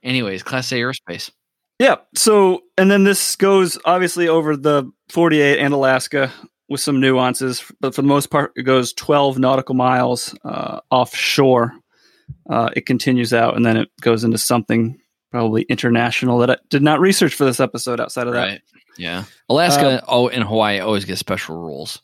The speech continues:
Speaker 2: Yeah,
Speaker 1: They're so
Speaker 2: special.
Speaker 1: particular and specific.
Speaker 2: Yeah, we'll get into some of those, uh, at least with Alaska,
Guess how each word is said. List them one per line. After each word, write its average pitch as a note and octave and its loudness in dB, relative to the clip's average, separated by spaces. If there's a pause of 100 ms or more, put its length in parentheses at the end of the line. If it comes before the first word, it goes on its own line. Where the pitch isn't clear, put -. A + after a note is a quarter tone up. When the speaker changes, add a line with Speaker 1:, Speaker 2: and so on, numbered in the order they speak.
Speaker 2:
Yeah, C3 2
Speaker 1:
They're A#2+ 0
so C3 0
Speaker 2:
special. A#2+ -4
Speaker 1:
particular F#2+ -6
and F#2+ -8
specific. - -12 (340)
Speaker 2:
Yeah, C#3 2 (100)
we'll C#3 0
get B2+ 0
into B2+ 2
some B2 0
of A#2+ -2
those, B2 0
uh, B2 -4 (180)
at C3+ 2
least D#3 2
with C3 0
Alaska, B2 0